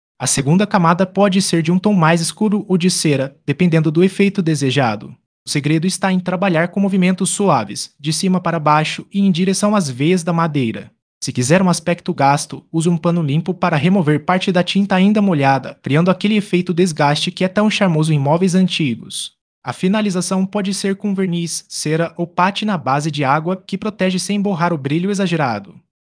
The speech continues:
Teste em uma provinha antes, para ver como a cor fica sobre a madeira específica que você tem em mãos.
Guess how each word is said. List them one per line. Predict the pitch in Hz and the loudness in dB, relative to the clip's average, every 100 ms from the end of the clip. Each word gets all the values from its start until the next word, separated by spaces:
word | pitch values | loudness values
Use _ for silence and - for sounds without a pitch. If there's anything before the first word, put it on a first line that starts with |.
| - | -2
Teste | 208 208 220 | 0 2 2
em | |
uma | 185 180 | 2 2
provinha | 190 170 202 180 | 0 2 2 2
antes, | 151 135 135 - | 2 0 -4 -8
para | - 165 165 | -6 -2 0
ver | 147 | 0
como | 180 190 | 0 0
a | 170 | 0
cor | - 180 | 0 -2
fica | - 175 180 | 0 -2 -2
sobre | - 185 190 | -2 0 2
a | |
madeira | 175 175 147 160 | 2 0 0 -2
específica | 160 202 - 190 196 185 | -2 -4 -4 -4 -4 -4
que | - | -2
você | 185 185 | -2 -2
tem | 214 214 185 | -2 2 2
em | |
mãos. | 143 135 101 - - | 2 0 -4 -8 -12